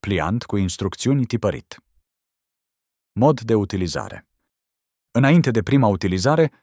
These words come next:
încărcați complet dispozitivul cu cablul U S B C furnizat, maxim unu amper. Un led roșu lângă portul U S B se aprinde în timpul încărcării și se stinge la încărcare completă.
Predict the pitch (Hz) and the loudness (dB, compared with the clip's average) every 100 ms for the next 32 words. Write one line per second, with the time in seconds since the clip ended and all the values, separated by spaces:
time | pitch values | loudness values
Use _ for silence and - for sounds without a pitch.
0 | _ 104 107 95 143 139 - - 107 87 | _ -4 0 0 0 0 -2 -2 0 0
1 | 151 175 - 107 - 95 87 85 135 117 | 0 0 -2 -6 -4 -2 -2 -2 -2 0
2 | 107 98 87 120 104 98 90 127 139 110 | -2 -4 -2 0 2 0 0 -2 0 0
3 | 87 82 - 127 113 92 80 73 90 - | 0 -2 0 0 0 -4 -6 -4 -2 -4
4 | - _ _ _ 104 135 - 131 110 - | -6 _ _ _ 0 0 0 0 0 2
5 | 127 117 107 90 90 85 82 60 - - | 2 2 0 0 -2 0 -2 -2 -8 -18
6 | _ _ _ _ 117 117 135 131 120 143 | _ _ _ _ 2 4 4 4 4 2
7 | - 165 123 98 85 123 110 101 107 - | 2 2 2 2 2 0 2 -2 -2 -2
8 | 80 117 139 - _ - 107 87 135 143 | 0 2 0 -4 _ -4 -2 0 2 4
9 | 113 95 92 160 131 117 107 92 85 82 | 4 2 2 2 2 2 2 -2 -4 -4
10 | 87 127 _ - - 107 90 - 147 123 | -2 -6 _ -8 -4 -2 -4 0 0 2
11 | 107 95 87 85 - 117 110 117 104 98 | 2 0 -2 -4 -2 -2 0 0 0 -2
12 | 76 - 62 | -8 -8 -12